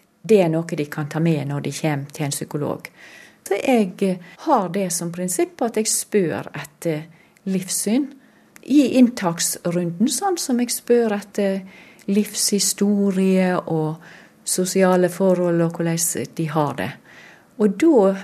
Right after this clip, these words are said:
er det satt på dagsorden. Det blir en naturlig ting å snakke om.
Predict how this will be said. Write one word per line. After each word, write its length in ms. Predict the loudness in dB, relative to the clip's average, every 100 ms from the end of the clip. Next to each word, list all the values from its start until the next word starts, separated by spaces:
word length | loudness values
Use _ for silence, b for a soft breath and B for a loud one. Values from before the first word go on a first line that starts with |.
| -6 2
er 160 | 4
det 120 | 4 0
satt 160 | -4
på 100 | -2
dagsorden. 600 | -2 -2 -2 -2 0 -2 -4 _
Det 160 | 0 2
blir 240 | 2 2
en 80 | -2
naturlig 640 | -6 -6 -2 -2 -2 -8
ting 200 | -10 -10
å 80 | -8
snakke 380 | -10 -12 -16
om. 80 | -20